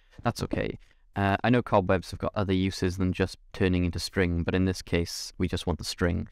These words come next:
Um, so I'm just gonna make a chest, and,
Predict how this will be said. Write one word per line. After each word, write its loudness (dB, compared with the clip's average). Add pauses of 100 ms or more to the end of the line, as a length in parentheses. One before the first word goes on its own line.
(360)
Um, 0
so -4
I'm 2
just -6
gonna 2
make 2 (160)
a -2 (100)
chest, -2 (560)
and, 0